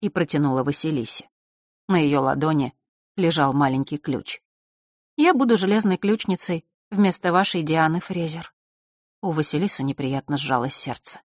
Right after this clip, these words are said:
Значит, опасения подтвердились. Диану не собираются расчесовывать в ближайшем времени. И кто знает, спасут ли вообще. «Я не хотела занимать чужое место», уловила её настроение Захара.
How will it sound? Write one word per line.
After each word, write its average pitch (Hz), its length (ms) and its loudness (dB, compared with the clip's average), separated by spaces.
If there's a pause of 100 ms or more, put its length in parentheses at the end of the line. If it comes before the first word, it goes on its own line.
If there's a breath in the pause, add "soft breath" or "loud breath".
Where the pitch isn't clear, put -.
(360)
Значит, 185 400 0
опасения 165 540 0
подтвердились. 180 800 -2 (300 loud breath)
Диану 196 300 4
не 190 120 4
собираются 196 640 0
расчесовывать 151 840 0 (200)
в 180 80 -4
ближайшем 160 560 2
времени. 135 500 -2 (540)
И 156 140 -4
кто 196 260 -4
знает, 127 400 -6 (320)
спасут - 460 -4
ли 147 100 -2
вообще. - 480 -2 (800)
«Я 277 220 8
не 277 120 10
хотела 285 540 4
занимать 233 400 4
чужое 240 400 4
место», 226 520 4 (360)
уловила 156 420 2
её 135 220 2
настроение 139 580 0
Захара. 147 560 -2